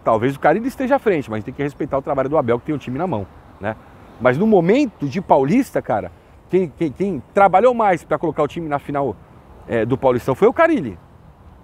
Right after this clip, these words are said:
Por tudo que, pelas circunstâncias. Pô, ele perdeu o Juliano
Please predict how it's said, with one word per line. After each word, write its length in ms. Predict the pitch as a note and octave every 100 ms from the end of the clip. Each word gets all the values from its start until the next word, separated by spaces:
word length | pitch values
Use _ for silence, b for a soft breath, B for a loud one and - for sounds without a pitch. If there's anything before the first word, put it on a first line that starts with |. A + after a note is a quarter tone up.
| - -
Por 140 | D3+
tudo 420 | - D3+ G#3+ B3+
que, 140 | B3 G#3
pelas 280 | E3+ D#3+
circunstâncias. 680 | - F#3+ C4+ D4+ A3+ D#3+ G#2+
Pô, 120 | A#2 E3+
ele 80 |
perdeu 240 | A2+ B2+ F3+
o 60 |
Juliano 440 | E3+ D#3 C3 F3+